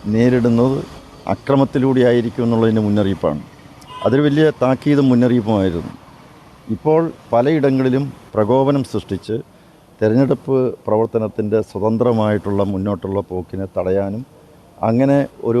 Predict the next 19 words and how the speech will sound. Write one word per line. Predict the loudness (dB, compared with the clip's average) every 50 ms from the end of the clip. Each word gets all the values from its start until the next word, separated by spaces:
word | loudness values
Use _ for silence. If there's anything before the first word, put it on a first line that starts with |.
| -2 0
ഭീകരാന്തരീക്ഷം | 0 0 0 2 2 2 2 2 0 0 0 -2 -2 -2 -2 -4 -6 -4
സൃഷ്ടിച്ച് | -6 -8 -6 -6 -8 -8 -4 0 0 0
അതിലൂടെ | 2 2 0 0 0 0 0 -2 -2 -4 -4 -4
എങ്ങനെയെങ്കിലും | -2 0 0 0 0 0 0 0 -2 0 0
കടന്നു | 0 0 0 0 0 0 2
കയറി | 2 2 2 0 -2 -4 -6 -10 -16 -20 -20 -20 -20 -20 -20 -20 -20 -20 -16 -10 -2 2
ജയിക്കാം | 2 2 2 2 2 0 0 0 0 -2 -4
എന്നുള്ള | -2 -2 0 0 0 2 2
വ്യാമോഹമാണ് | 2 2 2 2 2 2 2 2 2 0 0 0 -2 -2 -6 -8 -10 -12
സി | -10 -8 -8 -6
പി | -4 -4
എമ്മിനുള്ളത്. | -4 -4 -6 -6 -4 -4 -6 -6 -8 -14 -20 -20 -20 -20 -20 -20 -20 -20 -10 -4 0 2
ഈ | 4 4 2
അക്രമ | 2 0 -2 0 0 2 2 2 2
രാഷ്ട്രീയത്തിൻ്റെ | 2 0 0 -4 -6 -4 -2 -2 -2 -2 -2 -2 0 0 0 0
വക്താക്കളായിട്ടുള്ള | -2 -2 0 0 0 0 0 0 0 0 0 0 -2 -6 -4 -2 -2 -2 -2 -4 -6 -12 -20 -20 -20 -20 -20 -20 -20 -20 -20 -20 -20 -20 -20 -20 -20 -20 -20 -20 -20 -8
സി | -6 -6 -6 -4
പി | -4 -2 -2 -2
എം | -2